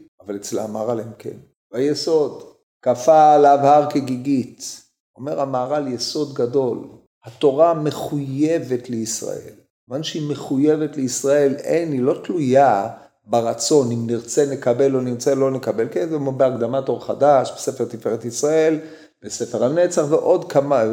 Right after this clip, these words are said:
גבורות, ועוד, או, אני לא יודע, לא זוכר אם גבורות כן או לא, אבל כל פנים אומר את זה בכמה וכמה מקומות. מה היסוד? הדבר המוכרח ומחויב הוא הדבר הנכון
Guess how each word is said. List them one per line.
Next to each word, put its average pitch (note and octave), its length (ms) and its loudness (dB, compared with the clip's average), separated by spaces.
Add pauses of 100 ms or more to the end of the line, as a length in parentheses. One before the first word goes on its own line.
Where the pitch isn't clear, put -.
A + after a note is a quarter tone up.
(180)
גבורות, C#3+ 440 -4
ועוד, F3+ 180 -2
או, A2+ 240 -4
אני A#2 100 -8
לא C3 60 -6
יודע, B2+ 140 -2
לא A2+ 120 -6
זוכר A2+ 240 -8
אם A2 40 -8
גבורות A2 320 -10
כן C3+ 140 -4
או C#3 80 -4
לא, E3+ 80 2
אבל E3 180 -2
כל F#3+ 140 0
פנים E3 220 -4
אומר D#3+ 200 0
את D3+ 60 4
זה C3+ 80 0
בכמה C#3 400 0
וכמה B2+ 260 0
מקומות. C#3 720 -2 (240)
מה D3 180 -2
היסוד? D#3 540 -2
הדבר C3 380 -4
המוכרח C#3 1120 -6
ומחויב B2 640 -2
הוא A#2+ 120 0
הדבר A#2 320 -2
הנכון A#2 640 -4